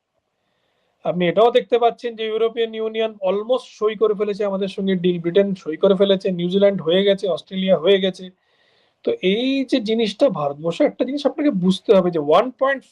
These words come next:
ফোর বিলিয়ন লোকের একটা মার্কেট, থ্রি ট্রিলিয়ন ডলারের, থ্রি পয়েন্ট ফাইভ ট্রিলিয়ন ডলারের একটা মার্কেট, সেটাকে কে প্রত্যাখ্যান করবে? ভারত, চায়নার সঙ্গে আমাদের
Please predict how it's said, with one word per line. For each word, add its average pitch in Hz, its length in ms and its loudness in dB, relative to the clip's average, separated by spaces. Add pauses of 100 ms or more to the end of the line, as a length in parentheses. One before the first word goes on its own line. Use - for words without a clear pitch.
ফোর 220 320 0
বিলিয়ন 202 720 -2
লোকের 202 480 -6
একটা 214 460 -2 (560)
মার্কেট, 151 580 -2 (560)
থ্রি 262 400 4
ট্রিলিয়ন 240 640 -4
ডলারের, 220 600 0
থ্রি 220 200 -14
পয়েন্ট 220 300 -8
ফাইভ 202 240 -4
ট্রিলিয়ন 185 360 -8
ডলারের 170 440 0
একটা 190 260 -4
মার্কেট, 139 540 -20 (580)
সেটাকে 262 540 -2 (160)
কে 285 260 0
প্রত্যাখ্যান 196 800 -2
করবে? 139 340 -10
ভারত, 160 420 4
চায়নার 196 380 2
সঙ্গে 240 280 -4
আমাদের 190 320 2